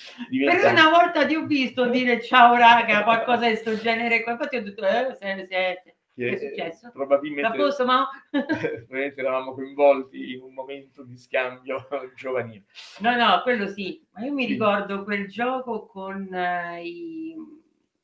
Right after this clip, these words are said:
Speaker 2: diciamo, i cosini di, di legno, la torre di legno,
Speaker 1: Mm,
Speaker 2: io
Speaker 1: mm,
Speaker 2: così la
Speaker 1: mm,
Speaker 2: chiamavo,
Speaker 1: mm, mm, mm, mm.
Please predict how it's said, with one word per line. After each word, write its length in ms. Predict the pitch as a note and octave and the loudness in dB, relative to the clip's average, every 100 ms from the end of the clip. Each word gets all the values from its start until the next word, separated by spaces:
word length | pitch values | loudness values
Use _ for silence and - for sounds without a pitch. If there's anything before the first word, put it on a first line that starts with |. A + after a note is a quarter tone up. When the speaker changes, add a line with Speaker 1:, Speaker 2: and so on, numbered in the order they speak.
| _ _ _ _ | _ _ _ _
Speaker 2:
diciamo, 360 | D3+ F3+ F3+ F3+ | -16 -10 -10 -12
i 60 | |
cosini 600 | - G3 A3+ A3+ A3 G#3 | -12 -12 -8 -8 -6 -8
di, 680 | F#3+ F#3 F3+ F3 E3+ E3+ E3 | -10 -8 -8 -10 -16 -14 -10
di 100 | F3 | -6
legno, 800 | E3+ D3+ D3+ D3+ D#3+ F3 F3 _ _ _ _ _ - | -4 -2 -2 -4 -2 -4 -6 _ _ _ _ _ 4
la 180 | F#3 F3+ | 6 6
torre 340 | A3+ G#3+ G3+ | 4 2 0
di 120 | F#3 F3 | 0 0
legno, 640 | E3+ D#3 E3 F3 G3+ G#3 | 0 0 0 0 0 -2
Speaker 1:
Mm, 160 | C#3 A#2 | -4 -6
Speaker 2:
io 140 | F3 B2+ | -6 -4
Speaker 1:
mm, 20 | |
Speaker 2:
così 220 | F3 F3 | -2 0
la 100 | E3 | 0
Speaker 1:
mm, 40 | |
Speaker 2:
chiamavo, 500 | D#3+ D#3+ D#3+ D#3 E3 | 2 0 0 0 0
Speaker 1:
mm, 40 | F3 | -2
mm, 120 | - | -8
mm, 60 | A#2+ | -14
mm. 240 | - | -16